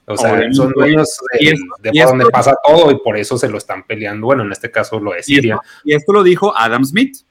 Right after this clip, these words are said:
Speaker 2: uno de los fundadores de este pensamiento liberal. Adam Smith de-, dijo que a los rentistas, que son unos putos gusanos, les embola vivir de la hueva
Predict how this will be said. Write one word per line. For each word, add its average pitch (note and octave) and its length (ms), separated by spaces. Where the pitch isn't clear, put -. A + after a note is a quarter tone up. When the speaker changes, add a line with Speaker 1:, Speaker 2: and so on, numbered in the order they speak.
Speaker 2:
uno B2 320
de F3 80
los - 380
fundadores D3+ 760
de B2+ 80
este A#2 160
pensamiento A2+ 480
liberal. F#3+ 360
Adam C3+ 260
Smith E3 200
de-, D#3 160
dijo C#3 560
que C#3+ 100
a B2+ 80
los C3 160
rentistas, C3 880
que A#2 100
son B2+ 160
unos C3 220
putos D#3+ 360
gusanos, D#3 680
les C#3 360
embola C3+ 440
vivir C#3 380
de C3+ 120
la A2 120
hueva D3+ 400